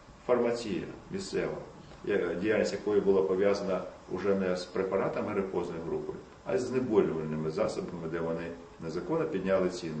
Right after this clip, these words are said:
на ці, е, засоби. Оскільки там компанія знизила ціни на ці препарати, а,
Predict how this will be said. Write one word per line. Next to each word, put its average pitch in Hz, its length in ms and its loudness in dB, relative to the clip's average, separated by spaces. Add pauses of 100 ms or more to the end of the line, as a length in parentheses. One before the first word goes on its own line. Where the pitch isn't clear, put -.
на 76 60 -8
ці, - 200 -10
е, - 920 -14 (200)
засоби. - 420 -4 (880)
Оскільки 101 360 -6
там 95 240 0
компанія 90 540 0 (360)
знизила 107 420 -2
ціни 76 220 -8 (600)
на 92 60 -8
ці 104 160 -8
препарати, 110 580 -4 (1040)
а, 82 320 0